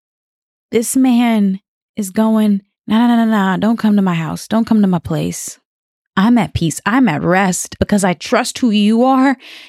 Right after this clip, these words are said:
You can stay where you're at right there. Just speak the word. And I don't gotta come to you 'cause also, too, I know the dynamics. So you, we, we don't have to be seen in public. Just speak the word and my servant will be healed."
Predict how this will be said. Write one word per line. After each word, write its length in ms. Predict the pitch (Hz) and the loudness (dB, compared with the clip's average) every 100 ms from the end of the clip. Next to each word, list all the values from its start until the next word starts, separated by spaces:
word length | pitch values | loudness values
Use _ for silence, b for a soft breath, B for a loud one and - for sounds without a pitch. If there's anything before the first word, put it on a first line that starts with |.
| B | B
You 180 | 190 233 | -2 0
can 140 | 302 | 0
stay 280 | 262 233 220 | 0 0 2
where 140 | 214 | 2
you're 180 | 214 202 | 2 2
at 140 | 196 190 | 0 0
right 200 | 185 175 | -2 0
there. 160 | 185 | -2
Just 240 | 165 208 - | -2 -4 -6
speak 320 | - 196 196 - | -6 -6 -6 -6
the 100 | 180 | -4
word. 460 | 160 156 170 214 - _ _ _ _ | -2 -2 -4 -8 -16 _ _ _ _
And 120 | 196 | 0
I 80 | 190 | 2
don't 80 | 262 | 2
gotta 160 | 262 254 | 0 0
come 240 | 247 233 | 0 2
to 40 | |
you 360 | 220 214 233 233 B B B | 2 2 2 0 B B B
'cause 180 | 175 | -2
also, 320 | 202 247 - 226 | 0 0 0 -4
too, 220 | - 208 | 0 0
I 80 | 214 | 2
know 160 | 240 | 2
the 100 | 220 | 2
dynamics. 800 | 214 208 202 202 202 196 - - - _ _ _ _ | 0 2 2 2 0 -2 -6 -14 -16 _ _ _ _
So 180 | - - | -8 -4
you, 120 | 180 | 0
we, 220 | 180 240 | 2 2
we 240 | 254 214 226 | 2 2 2
don't 40 | |
have 100 | 269 | 2
to 80 | 233 | 2
be 100 | 214 | 0
seen 300 | - 254 233 | 0 2 2
in 100 | 214 | 2
public. 480 | 214 202 196 - _ | 0 0 -2 -6 _
Just 400 | - 233 220 - - _ | -2 0 0 -4 -10 _
speak 540 | - - - 233 233 - | -14 -12 -4 -2 -2 -2
the 160 | 208 | 0
word 460 | 190 180 202 180 180 | 2 2 2 2 0
and 100 | 180 | 0
my 140 | 175 170 | 0 0
servant 440 | - 185 180 - | 0 0 2 0
will 120 | 180 | 0
be 140 | 160 160 | 0 -2
healed." 500 | 143 143 160 - | -4 -10 -10 -18